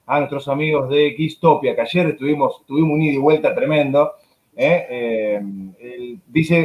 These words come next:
eh, pregunta si era el inicio de, eh, Jedi Fallen Order. Sí,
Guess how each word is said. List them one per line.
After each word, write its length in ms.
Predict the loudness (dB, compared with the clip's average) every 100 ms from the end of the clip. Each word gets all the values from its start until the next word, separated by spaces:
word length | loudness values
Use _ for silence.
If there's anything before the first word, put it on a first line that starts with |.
| -2
eh, 160 | -12 _ _
pregunta 500 | 2 6 6 6 6
si 240 | 4 4 6
era 160 | 8
el 100 | 6
inicio 440 | 6 2 4 6 6
de, 340 | 6 4 0
eh, 480 | -4 -4 -2 -2 -4
Jedi 200 | -2 -2
Fallen 280 | 2 2 4
Order. 240 | 4 2
Sí, 380 | 0 0 0 -2